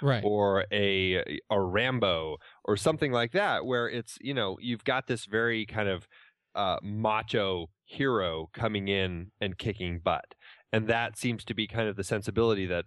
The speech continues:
Speaker 2: for whatever reason, people feel ha-, you know, when you have to have when you pair that stuff together.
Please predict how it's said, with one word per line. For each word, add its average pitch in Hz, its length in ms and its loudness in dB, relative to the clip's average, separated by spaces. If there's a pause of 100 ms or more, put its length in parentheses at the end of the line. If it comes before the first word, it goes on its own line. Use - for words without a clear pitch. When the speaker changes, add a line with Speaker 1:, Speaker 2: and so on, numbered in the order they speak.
Speaker 2:
for 98 160 0
whatever 107 440 2
reason, 117 400 2
people 98 360 0
feel 95 580 2
ha-, 95 320 0
you 95 240 -4
know, 87 80 0
when 92 280 -2
you 87 240 -4
have 104 280 -2
to 90 320 0
have 101 380 -2
when 92 120 -2
you 87 80 -6
pair 98 180 -2
that 87 120 -2
stuff - 160 -10
together. 90 360 -4